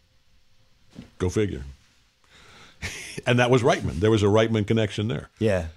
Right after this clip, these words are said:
Speaker 1: He sent me the script. He emails me the script, and he goes, uh, and it was a script at the time for, for the, the feature film and also the short film. And he said, uh, uh,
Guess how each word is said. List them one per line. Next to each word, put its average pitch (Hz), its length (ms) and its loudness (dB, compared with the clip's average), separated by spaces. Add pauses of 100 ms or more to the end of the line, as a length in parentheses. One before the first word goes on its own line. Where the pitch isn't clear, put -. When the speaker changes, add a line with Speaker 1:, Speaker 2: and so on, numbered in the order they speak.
(140)
Speaker 1:
He 110 140 -2
sent 110 260 0
me 110 100 0
the 104 120 0
script. - 380 -6
He 104 260 -2
emails 107 280 0
me 104 120 0
the 98 120 -2
script, - 440 -4
and 90 100 0
he 85 60 -2
goes, 87 360 -4
uh, 82 140 -6 (160)
and 98 140 0
it - 20 2
was 104 140 0
a 104 60 2
script - 300 0
at 101 120 -2
the - 60 -8
time 123 360 0
for, 95 320 -2 (800)
for 98 140 -2
the, 92 120 -2 (200)
the 101 100 -4
feature 98 480 -2
film 101 480 -2 (580)
and 95 160 -2
also 101 680 0 (320)
the 98 100 -4
short 135 300 0
film. 90 340 -10 (880)
And 98 120 0
he 98 60 2
said, 90 440 -2
uh, 87 260 -4
uh, - 300 -8